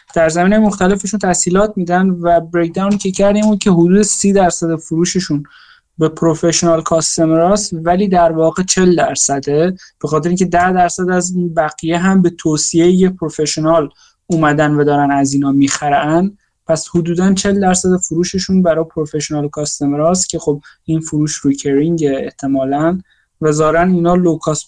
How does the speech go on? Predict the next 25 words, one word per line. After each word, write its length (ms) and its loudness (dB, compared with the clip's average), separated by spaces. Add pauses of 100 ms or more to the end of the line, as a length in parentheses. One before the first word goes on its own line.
پرووایدر 520 2
هم 100 -2
هستن. 300 -6
به 60 -8
خاطر 280 -2
همین 440 2 (480)
کسی 200 0
که 100 2
بخواد 220 -2
حجم 420 0
بالا 320 0
بخره 300 -2
هزینه 360 -6
بکنه، 300 0
درسته 360 0
ممکنه 300 -4
تو 140 -8
هوم 200 -2
دیپو 280 -2
بتونه 300 -4
همه 280 -2
چی 180 -6
با 160 -4
هم 160 -4
بخره، 520 -2